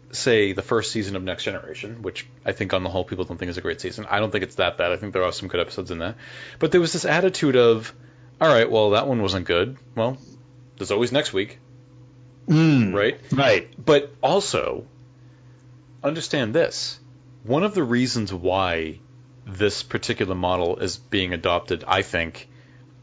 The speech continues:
Speaker 1: for American T V, when I say this model, like, abbreviated seasons, because this is something they do in the U K.
Speaker 2: Mm-hmm.
Speaker 1: The reason they would do this in, like, the U K, like, when you watch, like, a sitcom in the U K, they'll do, like, five episodes or ten episodes a season.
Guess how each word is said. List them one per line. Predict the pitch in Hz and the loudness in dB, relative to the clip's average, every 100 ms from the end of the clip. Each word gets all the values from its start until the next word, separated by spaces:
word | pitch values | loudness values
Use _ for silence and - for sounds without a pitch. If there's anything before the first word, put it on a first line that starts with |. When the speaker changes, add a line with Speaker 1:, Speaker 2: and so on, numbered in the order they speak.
| - | -20
Speaker 1:
for | - 107 | -4 -2
American | 95 92 101 90 | 0 0 -2 -4
T | 104 | -2
V, | 95 | -2
when | 87 | -2
I | 87 | -2
say | 110 | -2
this | 92 - | -2 -2
model, | 95 87 85 90 | -2 0 -2 -2
like, | 90 - | -2 -4
abbreviated | - 113 104 95 85 82 | -2 0 2 0 0 -4
seasons, | - 113 95 60 - - | -4 -2 -2 -6 -14 -8
because | 95 95 98 | -4 -4 -4
this | 110 | -10
is | 110 | -8
something | 101 90 | -6 -4
they | 87 | -4
do | 85 85 | -2 -4
in | |
the | 80 | -6
U | 78 78 | -8 -4
K. | 101 80 - - - - - | -2 -2 -4 -16 -20 -20 -2
Speaker 2:
Mm-hmm. | 143 131 110 131 - - - - - - - - | 4 6 6 2 -4 -20 -20 -20 -20 -20 -20 -6
Speaker 1:
The | 107 | -2
reason | 110 151 202 208 | 2 2 2 2
they | 135 | 2
would | 107 | 2
do | 107 | 0
this | 95 - | -2 -2
in, | 92 | -4
like, | 85 85 - | -4 -4 -6
the | - | -8
U | 82 80 | -6 -6
K, | - 123 87 80 | 0 2 2 0
like, | 85 87 | -2 -4
when | 90 | -4
you | 87 | 0
watch, | 90 85 | 0 0
like, | 90 - | -4 -4
a | |
sitcom | - - - 85 | -4 -4 -4 -4
in | 82 | -6
the | 82 | -8
U | 80 | -2
K, | 110 95 80 - - - | 2 2 0 -10 -20 -6
they'll | 101 | -2
do, | 98 104 | 0 2
like, | 87 - | 0 0
five | - 87 87 | 0 0 2
episodes | 87 90 - 80 80 - | 0 -2 -2 -2 -2 -6
or | |
ten | - 92 | -8 -6
episodes | 82 - 87 - | -6 -6 -8 -8
a | |
season. | - 120 110 73 | -4 -2 -2 -6